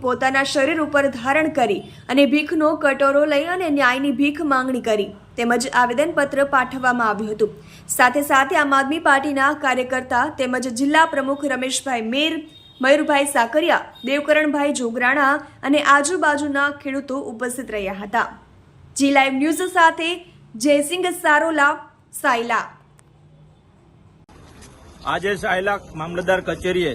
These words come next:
Speaker 2: સાયલા તાલુકાના અલગ અલગ ગામોમાં જે ડુપ્લિકેટ ખાતરનો વેપલો થયો છે અને એના કારણે ખેડૂતને પરિસ્થિતિ એવી છે કે રાતા પાણીએ રોવાનો વારો આવ્યો છે. ત્યારે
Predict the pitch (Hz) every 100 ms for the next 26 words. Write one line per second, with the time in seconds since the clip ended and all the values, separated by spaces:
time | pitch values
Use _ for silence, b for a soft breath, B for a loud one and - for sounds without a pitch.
0 | 110 180 185 208 226 190 190 190 196 185
1 | 170 180 180 185 190 160 165 185 180 135
2 | - - - - - - - 160 180 170
3 | 196 233 233 233 - 185 220 208 208 180
4 | 180 208 214 160 196 185 202 175 165 240
5 | 240 220 208 208 170 185 196 190 202 -
6 | 180 180 185 185 190 180 196 196 135 101
7 | - 170 160 160 190 190 180 180 165 165
8 | 170 165 151 156 165 170 165 165 175 208